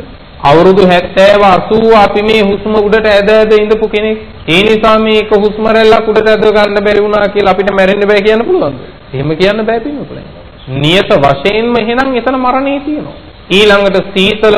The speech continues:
උෂ්ණය කියන එක පින්වතුනි සමව පැවැත්ුනේ නැත්තම් එතනත් මොකද තියෙන්නේ?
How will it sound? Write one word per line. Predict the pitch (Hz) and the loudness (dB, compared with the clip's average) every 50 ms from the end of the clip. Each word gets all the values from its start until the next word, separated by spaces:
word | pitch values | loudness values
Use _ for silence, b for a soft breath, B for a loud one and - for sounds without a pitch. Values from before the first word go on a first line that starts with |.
| 190 160 | 2 0
උෂ්ණය | 156 185 220 214 214 - 220 208 208 208 208 196 | 0 0 0 0 -2 -4 -4 -2 -2 -2 -2 -2
කියන | 196 208 196 202 202 202 | -2 0 0 0 0 -2
එක | 202 190 202 190 | -2 -2 -2 -2
පින්වතුනි | - 202 196 202 202 196 196 196 196 202 | -2 -4 -4 -4 -4 -4 -4 -4 -4 -4
සමව | 190 - 190 185 196 208 214 208 | -2 -4 -4 -2 0 0 0 0
පැවැත්ුනේ | 196 208 202 208 214 208 - - 214 214 220 220 | 0 0 2 2 2 0 -2 -4 -4 -2 -2 -2
නැත්තම් | 226 226 220 - - 294 349 370 - - - - - - - | -2 -4 -6 -6 -8 -8 -8 -10 -14 -18 -20 -20 -20 -20 -12
එතනත් | - 160 165 - 226 262 294 285 | -10 -6 -2 0 0 0 0 0
මොකද | 294 277 262 240 185 151 131 | -2 0 0 0 0 0 -2
තියෙන්නේ? | - 139 123 120 117 131 - | -4 -6 -8 -8 -10 -12 -16